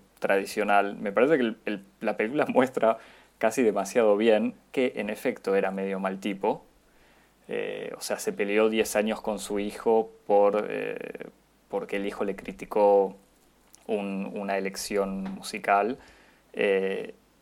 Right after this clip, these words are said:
y al mismo tiempo un tipo extremadamente, eh, rencoroso. O sea que casi que todos los, eh, no sé si todas, pero muchas decisiones musicales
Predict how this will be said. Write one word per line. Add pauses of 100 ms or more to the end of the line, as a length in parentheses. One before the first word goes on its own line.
(400)
y
al
mismo
tiempo
un
tipo
extremadamente,
eh,
rencoroso.
O
sea
que (320)
casi
que
todos
los,
eh,
no
sé
si
todas,
pero
muchas
decisiones
musicales